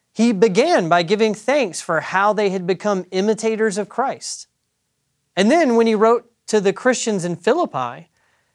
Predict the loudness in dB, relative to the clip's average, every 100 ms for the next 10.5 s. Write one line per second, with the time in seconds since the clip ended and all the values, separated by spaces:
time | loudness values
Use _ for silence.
0 | _ -2 0 2 2 2 0 0 2 0
1 | -2 -4 -2 0 0 0 -2 -8 -10 _
2 | _ _ _ _ -4 -2 0 0 2 2
3 | 2 2 0 0 0 0 -2 -6 -8 -12
4 | -16 -20 _ -6 -6 -4 -4 -4 -2 -4
5 | -4 -8 -10 -6 -6 -8 -12 -16 -16 _
6 | _ _ _ _ _ _ _ _ -6 -2
7 | 2 2 0 -2 -6 -6 -6 -8 -8 -4
8 | -4 -6 -14 _ _ _ _ -4 -2 -2
9 | -2 -4 -4 -2 -2 -4 -6 -8 -4 0
10 | 0 0 -4 -10